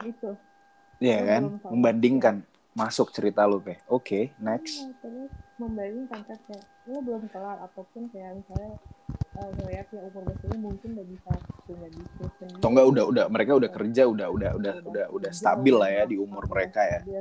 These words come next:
Speaker 1: Sedangkan ya kalau, kalau kita, kalau gue sih kayak mungkin masih berlindung di bawah orang tua, ya nggak sih lo
Speaker 2: Oke.
Speaker 1: kadang-kadang? Gitu lah. Terus ya kadang-kadang bisa jadi bikin downset sendiri ya buat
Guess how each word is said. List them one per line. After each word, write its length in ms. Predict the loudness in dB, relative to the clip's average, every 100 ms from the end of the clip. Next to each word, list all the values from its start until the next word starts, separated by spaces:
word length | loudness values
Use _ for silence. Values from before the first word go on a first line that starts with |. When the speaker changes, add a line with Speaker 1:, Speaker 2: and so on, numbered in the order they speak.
| -10
Speaker 1:
Sedangkan 380 | -14 -14 -14 -14 -14 -18 _ -20
ya 140 | -16 -14
kalau, 200 | -12 -12 -12 _ _
kalau 160 | -6 -6 -6
kita, 300 | -18 -14 -14 -14
kalau 160 | -14 -14
gue 260 | -14 -12 -14 -16
sih 60 | -20
kayak 260 | -20 -20 -20 _
mungkin 300 | 6 8 8 2
masih 240 | -2 -4 -6 -14 -12 -12 -10
berlindung 460 | -10 -10 -10 -12 -8
di 80 | -8
bawah 260 | -8 -12 -14
orang 220 | -18 -20 -12
tua, 260 | -8 -6 -6 -8
ya 80 | -8
nggak 140 | -10 -10 -12
sih 80 |
lo 140 | -10 -8
Speaker 2:
Oke. 80 | -8 -6
Speaker 1:
kadang-kadang? 560 | -6 -6 -10 -14 -16 -16 _ _ -20 -20 _
Gitu 240 | -20 -20 -20 -20
lah. 140 | -20 _ _
Terus 260 | -20 -20 -20 _ _ -14
ya 100 | -14 -12
kadang-kadang 460 | -16 -16 -16 -14 -14 -14 _ -20 -18 -16 -16 -18 _ _
bisa 240 | -20 -18 -16 -14
jadi 200 | -14 -14 -16
bikin 320 | -8 -6 -6 -6 -6
downset 480 | -6 -12 _ -20 -20 -20 -20 _
sendiri 420 | -12 -10 -10 -10
ya 120 | -10 -10
buat 220 | -12